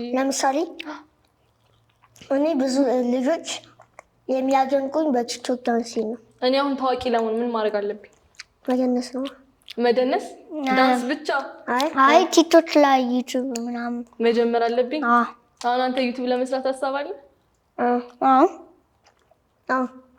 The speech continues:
Speaker 3: አዎ።
Speaker 2: ታዋቂ የኢትዮጵያ ማንን ነው የምታደንቁ? በፊልም ሰሪ ሊሆን ይችላል። በቃ በታዋቂ የሆኑትን ሰዎች።
Speaker 1: እኔ
Speaker 2: እም።
Speaker 1: በስዕል የማደንቀው
Speaker 2: እም።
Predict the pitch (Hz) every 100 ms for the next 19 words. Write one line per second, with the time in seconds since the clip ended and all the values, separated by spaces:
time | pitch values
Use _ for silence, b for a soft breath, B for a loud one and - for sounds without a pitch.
0 | - - 254 - _ _ _ _ _ _
1 | - 294 285 - 247 233 233 240 214 208
2 | 208 214 214 226 214 202 208 214 202 202
3 | - 214 226 226 233 226 226 220 226 226
4 | 226 226 233 226 226 - - 240 240 202
5 | 262 220 - 285 254 247 208 208 - 214
6 | 202 214 - - B B B B B _
7 | 262 262 320 302 - 226 226 226 - _
8 | _ - - 240 247 240 - 262 247 247
9 | 240 233 233 247 240 240 302 330 - -
10 | 233 226